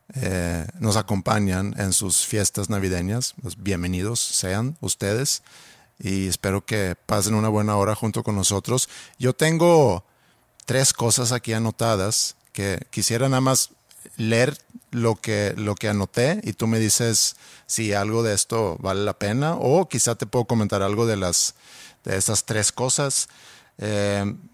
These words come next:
Rompan Todo, el docu sobre la historia del rock de Latinoamérica. Anoté Hermosas con Pañales y anoté Ayer casi me muero.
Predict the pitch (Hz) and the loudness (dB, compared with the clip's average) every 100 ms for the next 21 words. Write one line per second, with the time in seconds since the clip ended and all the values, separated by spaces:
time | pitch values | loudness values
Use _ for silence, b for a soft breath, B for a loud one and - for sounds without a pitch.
0 | _ _ - 117 127 139 131 151 175 185 | _ _ -2 0 0 0 0 2 4 4
1 | 185 135 127 131 147 143 131 120 - 131 | 0 0 -2 -2 0 0 0 0 0 0
2 | 123 113 123 - - 117 107 104 104 113 | 0 2 0 0 -2 0 0 0 0 2
3 | 131 139 131 131 127 - 107 101 - 113 | 0 -2 -2 -2 -4 -4 -4 -4 -2 0
4 | 117 113 - b b b - 104 104 107 | 0 0 -6 b b b -4 0 0 0
5 | 120 - 113 101 92 95 120 135 143 - | 0 0 -2 0 0 2 2 2 2 0
6 | - - 113 123 - 110 104 - 98 101 | -2 -4 -2 0 0 -2 -2 -4 -2 0
7 | 107 - 95 98 98 101 101 104 98 104 | -2 -4 -4 -2 -2 -2 -4 -4 -2 0
8 | 104 101 104 98 85 | 0 2 2 2 0